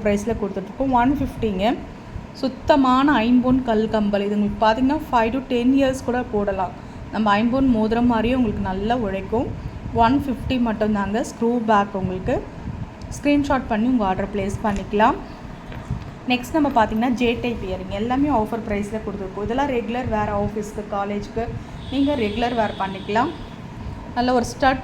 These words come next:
டைப்லேயே இருக்கும் உங்களுக்கு. சூப்பரா இருக்கு பாருங்க. ரெகுலர் வேர் பண்ணிக்கலாம். ஆஃபர் பிரைஸ் இருநூத்தி இருபது ரூபா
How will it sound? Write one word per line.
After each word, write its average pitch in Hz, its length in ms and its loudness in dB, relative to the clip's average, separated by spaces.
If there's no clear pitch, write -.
டைப்லேயே 226 400 0
இருக்கும் 165 200 -4
உங்களுக்கு. 151 300 -8
சூப்பரா 247 380 2
இருக்கு 220 180 2
பாருங்க. 175 300 0
ரெகுலர் 254 420 0
வேர் 214 260 2
பண்ணிக்கலாம். 180 420 -6
ஆஃபர் 220 420 4
பிரைஸ் 233 400 4
இருநூத்தி 262 480 2
இருபது 208 200 0
ரூபா 214 120 2